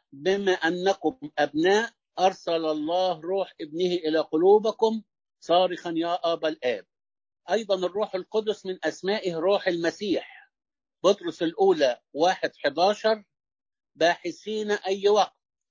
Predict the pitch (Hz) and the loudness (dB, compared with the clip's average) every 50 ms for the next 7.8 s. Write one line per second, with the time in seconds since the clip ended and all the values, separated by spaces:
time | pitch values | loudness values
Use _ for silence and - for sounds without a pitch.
0 | _ _ - 180 190 190 185 190 185 185 180 180 208 208 - _ _ 175 156 160 | _ _ -4 -2 -2 0 0 0 0 2 2 2 2 2 0 _ _ -4 -4 -4
1 | 160 160 156 151 160 156 - - 190 196 196 196 190 190 180 175 165 196 196 196 | -4 -4 -6 -6 -10 -8 -4 -2 0 0 0 -2 -2 -2 -2 -2 -4 -4 -6 -4
2 | 180 175 170 175 170 180 190 196 196 175 151 160 160 190 208 202 - - 190 180 | -4 -4 -4 -4 -2 0 0 0 0 -2 -4 -4 -2 -2 -2 -2 -2 -2 -4 -4
3 | 175 175 170 - - 196 214 226 233 233 240 - _ - 180 185 180 185 185 175 | -4 -8 -10 -8 -8 -8 -6 -4 -4 -4 -6 -6 _ -10 -8 -4 -2 -4 -4 -4
4 | 180 165 - 208 208 180 147 147 139 123 110 - _ _ _ _ _ _ _ _ | -6 -10 -6 -2 0 2 2 2 0 -2 -4 -8 _ _ _ _ _ _ _ _
5 | _ _ - 143 143 - - 185 190 185 180 175 - 170 165 185 170 - - 175 | _ _ -4 -4 -4 2 2 4 4 4 4 2 2 0 0 0 -2 -2 -2 -2
6 | 170 180 160 165 160 170 165 - - 170 170 170 170 170 165 165 165 160 160 160 | -2 0 0 0 0 0 -2 -2 -2 -2 0 0 2 0 0 0 0 0 0 -2
7 | 156 - 165 160 160 156 160 156 151 - 165 160 160 156 - _ | -2 -2 -4 -4 -2 -2 -4 -4 -6 -4 -4 -4 -4 -6 -8 _